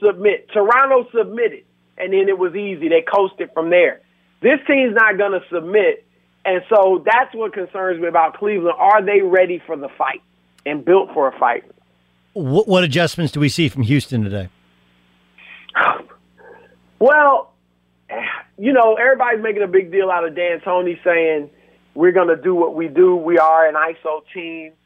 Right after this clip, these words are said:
Speaker 1: Uh, Eric Gordon coming out and saying, "We need to pass the ball, not run as much iso." I think both can be right because they ran twice as much iso, essentially, as they did in the regular season in game one. And you know, Golden State,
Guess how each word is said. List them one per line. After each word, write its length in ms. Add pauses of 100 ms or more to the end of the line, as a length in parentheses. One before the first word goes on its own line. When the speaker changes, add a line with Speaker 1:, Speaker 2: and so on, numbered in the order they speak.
(400)
Speaker 1:
Uh, 320
Eric 340
Gordon 400
coming 300
out 180
and 100
saying, 220
"We 80
need 200
to 80
pass 360
the 60
ball, 320
not 180
run 160
as 100
much 260
iso." 560 (400)
I 160
think 320
both 300
can 160
be 100
right 360
because 400 (480)
they 200
ran 380
twice 500
as 140
much 280
iso, 560
essentially, 680 (300)
as 200
they 200
did 320
in 60
the 80
regular 480
season 440
in 200
game 280
one. 240 (360)
And 180
you 160
know, 320
Golden 400 (100)
State, 360